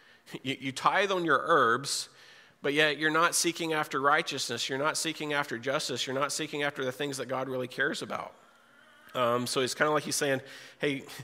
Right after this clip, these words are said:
<laughs> keep your tenth of your plants and, uh, and actually care about what's right. Actually do what's right." Um, so that doesn't really tell me that Jesus is saying, like,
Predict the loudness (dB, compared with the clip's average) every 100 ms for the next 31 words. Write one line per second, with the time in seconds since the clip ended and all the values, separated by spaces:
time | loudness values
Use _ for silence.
0 | -18 -20 -20 -10 -6 -4 -4 -6 -2 -2
1 | -2 -4 -4 -2 2 4 4 2 -2 -4
2 | -12 -20 -18 -2 2 4 4 4 4 4
3 | 4 -2 2 4 6 6 4 0 0 -2
4 | -2 -4 -10 -8 -4 -2 -4 -4 -2 0
5 | -2 -4 -4 -6 -8 -16 -16 -6 -4 -2
6 | -4 -6 -10 -16 _ _ -10 -10 -12 -6
7 | -2 2 2 2 2 0 0 2 0 0
8 | 0 -4 -4 -4 -6 -6 -6 -4 -4 -2
9 | 0 0 0 -2 -6